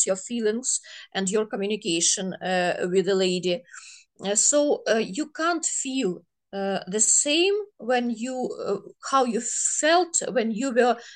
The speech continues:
a teenager or a student. Your feelings will change. Uh, you will add, uh, your head into relationship.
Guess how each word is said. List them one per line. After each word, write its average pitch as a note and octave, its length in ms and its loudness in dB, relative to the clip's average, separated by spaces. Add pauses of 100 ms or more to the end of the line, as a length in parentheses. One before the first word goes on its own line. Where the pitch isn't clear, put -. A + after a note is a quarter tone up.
(120)
a - 40 -4
teenager G3 680 0
or F#3 180 2
a F3+ 40 4
student. F3+ 640 -2 (360)
Your A3+ 160 2
feelings D#4+ 440 2
will B3 180 0
change. F#3+ 680 0 (100)
Uh, F#3 300 0 (260)
you F#3+ 460 -2
will A#3+ 260 4
add, A#3 340 6
uh, A3 140 4 (760)
your C#4 180 4
head A#3+ 500 4 (180)
into A#3+ 300 0
relationship. G3+ 800 2